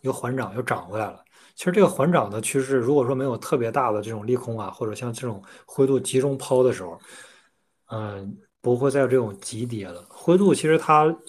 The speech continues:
但凡哈，我感觉它但，但凡他妈的当时长点脑子，它其实就应该，就应该怎么的？就应该，就应该就是这个线性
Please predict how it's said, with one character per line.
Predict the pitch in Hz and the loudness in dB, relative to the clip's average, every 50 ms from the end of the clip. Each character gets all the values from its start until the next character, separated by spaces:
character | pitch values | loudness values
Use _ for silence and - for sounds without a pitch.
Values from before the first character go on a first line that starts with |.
| _ _ - | _ _ 6
但 | 214 202 170 | 6 6 6
凡 | 131 104 110 107 113 120 | 6 2 0 0 0 -2
哈， | 113 110 104 | -2 -2 -2
我 | 98 113 131 | -2 0 0
感 | 135 131 | 0 0
觉 | 107 107 | -2 -2
它 | 107 120 127 | -4 -4 -2
但， | 123 151 143 139 139 131 - | 0 0 0 0 -2 0 2
但 | 180 165 139 | 2 2 2
凡 | 110 107 104 107 | 0 -4 -6 -6
他 | 110 123 127 | -8 -8 -6
妈 | 123 127 123 127 | -6 -4 -4 -4
的 | 123 | -4
当 | 123 - 131 131 | -4 -2 -2 -2
时 | 123 123 120 | -2 -4 -6
长 | - 120 113 | -6 -4 -2
点 | 123 131 135 | -2 -2 -2
脑 | 127 110 87 - | -2 -4 -6 -8
子， | 95 98 | -14 -10
它 | - - 131 | -4 -2 -2
其 | 127 - | 0 2
实 | 131 131 | 2 2
就 | 131 135 | 2 2
应 | 131 127 120 | 0 -2 -2
该， | 123 120 120 117 120 - - - _ _ _ _ - - _ _ _ _ _ _ _ _ _ _ _ _ - - | -2 -2 -2 -4 -6 -10 -20 -20 _ _ _ _ -20 -20 _ _ _ _ _ _ _ _ _ _ _ _ -14 -6
就 | - 139 | -2 -2
应 | 131 127 | 0 0
该 | 127 123 123 123 | 0 0 0 0
怎 | 120 117 117 | 0 -2 -6
么 | 95 90 | -10 -10
的？ | - 95 | -14 -12
就 | - - 135 | -6 -4 -4
应 | 131 131 | -2 -2
该， | 123 127 123 123 123 123 127 127 - _ _ _ _ _ - _ - - - - _ _ _ _ _ _ _ _ _ _ _ _ _ - - | -2 -2 0 0 0 -2 -2 -6 -10 _ _ _ _ _ -14 _ -8 -8 -8 -8 _ _ _ _ _ _ _ _ _ _ _ _ _ -12 -4
就 | - 143 | -2 0
应 | 131 127 131 | 0 0 0
该 | 127 131 123 123 123 | -2 -2 0 0 -2
就 | 120 123 | -2 -2
是 | 117 113 107 | -4 -6 -6
这 | 104 107 101 | -8 -8 -10
个 | 95 92 90 87 92 92 - - - _ _ _ - | -10 -12 -14 -14 -16 -18 -20 -20 -20 _ _ _ -10
线 | - - - 170 143 135 | -4 0 2 2 2 2
性 | 170 202 | -2 -4